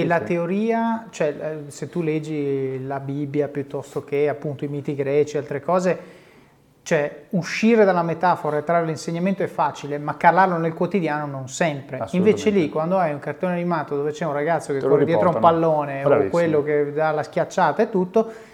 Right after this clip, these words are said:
Speaker 2: Tutti
Speaker 1: dici,
Speaker 2: potevano
Speaker 1: "Cavolo,
Speaker 2: essere,
Speaker 1: effettivamente posso essere
Speaker 2: sì,
Speaker 1: io quello
Speaker 2: tutti
Speaker 1: lì."
Speaker 2: potevano essere Oliver Atom.
Speaker 1: Certo.
Speaker 2: Tutti volevano sotto sotto
Speaker 1: Eh,
Speaker 2: essere,
Speaker 1: certo.
Speaker 2: ma poi se guardi bene, cioè quel concetto di "il pallone è mio amico" in realtà cosa vuol dire?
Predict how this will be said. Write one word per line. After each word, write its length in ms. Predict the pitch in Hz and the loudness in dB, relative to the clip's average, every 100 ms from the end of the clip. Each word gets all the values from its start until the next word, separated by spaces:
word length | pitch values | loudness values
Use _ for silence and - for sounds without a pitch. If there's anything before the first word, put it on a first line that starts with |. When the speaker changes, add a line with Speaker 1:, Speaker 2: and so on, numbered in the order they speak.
| - | 0
Speaker 2:
Tutti 60 | 185 - | 2 2
Speaker 1:
dici, 60 | 175 | 2
Speaker 2:
potevano 140 | 160 151 147 - | 4 4 6 8
Speaker 1:
"Cavolo, 100 | 185 | 8
Speaker 2:
essere, 0 | |
Speaker 1:
effettivamente 460 | 175 202 233 349 370 | 6 6 6 6 4
posso 280 | 196 - 165 | 4 2 -2
essere 260 | - 170 143 | -2 -2 2
Speaker 2:
sì, 60 | |
Speaker 1:
io 140 | 214 160 | 4 4
quello 140 | 135 156 | 4 2
Speaker 2:
tutti 100 | 147 | 2
Speaker 1:
lì." 40 | |
Speaker 2:
potevano 320 | 143 139 131 | 2 4 4
essere 180 | 120 127 | 0 0
Oliver 280 | 117 110 104 | -2 0 -2
Atom. 280 | 92 95 98 - | -6 -10 -18 -10
Speaker 1:
Certo. 340 | - 202 156 | 2 4 6
Speaker 2:
Tutti 140 | 139 151 | 4 4
volevano 500 | 113 101 113 143 123 | 2 2 2 2 0
sotto 240 | 120 107 | -2 -8
sotto 300 | 104 110 101 104 | -6 -6 -4 -4
Speaker 1:
Eh, 100 | 98 | -6
Speaker 2:
essere, 60 | - 180 | -4 -2
Speaker 1:
certo. 20 | |
Speaker 2:
ma 40 | 120 | -2
poi 420 | 160 180 - - - - _ _ _ | -2 0 0 -4 -20 -20 _ _ _
se 380 | - - 147 127 | -18 -2 2 4
guardi 400 | 120 135 160 139 | 6 4 4 2
bene, 680 | 113 113 101 104 107 170 - - _ _ _ | 2 2 0 -4 -8 -10 -14 -20 _ _ _
cioè 200 | - 104 | -8 -8
quel 220 | - 113 | -4 -4
concetto 640 | 110 117 - 117 123 - 123 | -2 -4 -2 0 0 0 0
di 260 | 110 117 | 0 0
"il 80 | 113 | 0
pallone 460 | - 101 98 107 107 | -2 -4 -4 -4 -4
è 20 | |
mio 140 | 104 | -6
amico" 280 | 98 98 98 | -8 -10 -8
in 40 | 101 | -8
realtà 240 | 95 101 | -8 -10
cosa 220 | - 98 104 | -10 -10 -8
vuol 180 | 101 | -8
dire? 300 | 98 95 92 | -8 -10 -12